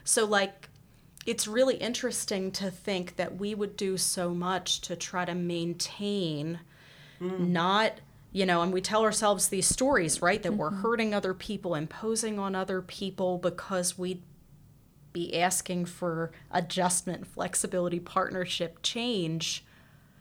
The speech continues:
Speaker 1: And I think that's a big part of when moms are transitioning in jobs,
Speaker 2: Mm-hmm.
Speaker 1: transitioning schedules. It's like, "I'm asking for change," and that implies that it's such a bad,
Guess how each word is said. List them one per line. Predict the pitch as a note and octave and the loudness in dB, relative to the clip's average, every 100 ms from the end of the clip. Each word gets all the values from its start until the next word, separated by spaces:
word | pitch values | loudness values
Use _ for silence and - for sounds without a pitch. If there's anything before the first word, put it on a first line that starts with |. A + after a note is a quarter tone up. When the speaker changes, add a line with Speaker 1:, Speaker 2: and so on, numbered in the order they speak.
| - - | -16 -2
Speaker 1:
And | G3+ | 2
I | F#3+ | 2
think | G#3 G#3 | 2 0
that's | F#3+ | 0
a | F#3+ | 0
big | F3+ E3+ - | -2 -4 -4
part | - B3 F4 | -4 0 0
of | G#3 - | 0 -2
when | F3+ E3+ F3 | -2 0 -2
moms | F3 F3 F3 F3+ | -2 -2 -2 0
are | E3+ E3 - - | 0 0 -6 -12
transitioning | - F#3 D#3+ - D3 - F#3 F#3 | -8 -4 -2 -2 -4 -4 -2 -2
in | G#3 G#3 | -2 -2
jobs, | A#3+ C4+ C4 A3+ F#3 F#3 - | 0 4 4 6 6 4 2
Speaker 2:
Mm-hmm. | E3 E3 | 2 2
Speaker 1:
transitioning | E3+ E3 D#3 - F#3 F#3 G#3 | 2 -2 -4 -4 -2 -2 -2
schedules. | - - C4 C4+ A#3+ G#3 F3+ E3+ - - - - | -2 -2 -2 -2 -2 0 0 0 0 -2 -8 -8
It's | F#3 F3+ | -6 -2
like, | F3 F3 - | -2 -2 -4
"I'm | F#3 A3 A#3+ G3 | -2 0 0 0
asking | E3 F3 - F3+ E3+ | 0 0 -2 -2 -6
for | - - E3+ | -8 -10 -10
change," | E3 - - A3 A3+ F#3 D#3 D3+ - - - - - | -6 -6 -4 -2 -2 -2 -2 -4 -4 -6 -10 -20 -8
and | F#3 F3+ F3+ - - - | -2 0 0 -4 -6 0
that | E3+ F3+ | 0 0
implies | E3+ - - F3+ F#3 F#3 | -4 -8 -6 -4 -2 -4
that | D3+ | -6
it's | D3 | -4
such | - F3+ E3 - | -2 -2 -4 -4
a | E3 | -6
bad, | - E3 E3 D#3 | -6 -2 -2 -2